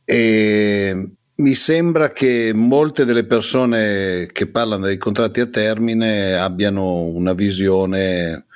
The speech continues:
eh, che è un po' quella che avevo cercato di riprendere, dell'imprenditoria, che è un po' quella che avevo cercato di riprendere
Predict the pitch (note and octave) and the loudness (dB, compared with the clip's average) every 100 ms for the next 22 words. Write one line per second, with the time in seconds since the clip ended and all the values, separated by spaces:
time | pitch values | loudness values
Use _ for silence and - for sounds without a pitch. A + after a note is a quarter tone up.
0 | _ F#2 F2+ E2 - - F#2 F2+ F2 - | _ -4 -2 -4 -8 -4 -2 -2 -4 -2
1 | G2+ - G#2 G2+ G2 F#2+ G#2 F#2+ F#2+ G2 | -2 0 0 0 -2 -2 -2 0 0 0
2 | F#2 - F2 F#2 F2+ F#2 F2+ F2 - F2+ | -2 -2 -4 -2 -2 -2 0 -2 -2 -2
3 | F#2+ F#2+ F#2 F2+ F2 E2+ E2 E2 E2+ G#2+ | -2 -2 -2 0 0 0 -2 -6 -4 -2
4 | G#2+ G2+ A#2+ A2+ A2+ A#2+ A2 G#2 G2 F#2+ | 0 0 0 0 0 0 0 0 -2 -2
5 | G2 G2+ F#2 E2+ F2 F#2 - F2 F#2+ - | 0 0 0 0 0 0 0 -2 -2 -2
6 | E2 F2+ F#2 F2+ F2+ F2+ F2+ E2+ E2 D#2 | -2 -2 -2 -2 -2 0 -2 -2 -4 -6
7 | E2 - | -10 -14